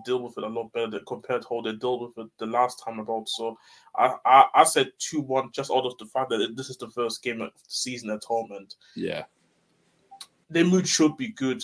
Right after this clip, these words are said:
Speaker 1: should be good as well going into this game. And unless the lineup stinks, then everybody's just gonna go into panicking mode. But yeah,
Speaker 2: It's understandable.
Speaker 1: yeah.
Speaker 2: I can
Speaker 1: So
Speaker 2: understand that.
Speaker 1: yeah, the next game on the table is, uh, Man City, Newcastle at eight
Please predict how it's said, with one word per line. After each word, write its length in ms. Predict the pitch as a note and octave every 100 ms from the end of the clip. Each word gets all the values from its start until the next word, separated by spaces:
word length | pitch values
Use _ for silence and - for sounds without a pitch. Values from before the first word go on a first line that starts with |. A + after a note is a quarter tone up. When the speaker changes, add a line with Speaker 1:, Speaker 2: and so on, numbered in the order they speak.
| -
Speaker 1:
should 240 | - D3+
be 100 | C#3+
good 220 | B2+ C#3
as 160 | A#2 -
well 220 | B2+ B2
going 220 | B2 A#2
into 120 | A#2 A#2
this 220 | A2 -
game. 360 | B2+ B2 A#2+ -
And 260 | A#2+ A2+ A2+ - _ _ _ _ _
unless 240 | - G#3+ A3
the 80 | E3
lineup 260 | F3 C#3+
stinks, 320 | - C#3+ C3 -
then 160 | C#3
everybody's 380 | C3+ C#3+ C#3 B2+
just 140 | B2 C3
gonna 160 | B2+
go 160 | B2 B2+
into 160 | B2 -
panicking 280 | B2+ A#2+
mode. 200 | A2 A2 - _ _
But 260 | B2+ A#2+ - _ _ - _ -
yeah, 140 | A#2+ A#2
Speaker 2:
It's 80 |
understandable. 680 | G#2+ F2+ - F#2+ F2+ F#2 G2 _ _ _ _ _ C#3+
Speaker 1:
yeah. 140 | C3
Speaker 2:
I 40 | B2
can 80 | D3+
Speaker 1:
So 140 | C#3 B2 - -
Speaker 2:
understand 100 | F#2+
that. 160 | G2 -
Speaker 1:
yeah, 140 | D#3
the 100 | C3+
next 180 | F3+ F#3
game 200 | E3 C#3+
on 60 | C3+
the 80 |
table 300 | B2+ C#3 C3
is, 60 | B2
uh, 180 | B2+ B2 A#2+
Man 200 | C#3+ D3
City, 440 | - D3 C3+ A#2+
Newcastle 580 | B2+ C#3 - A2 A#2 G#2+
at 80 | A#2+
eight 160 | A#2+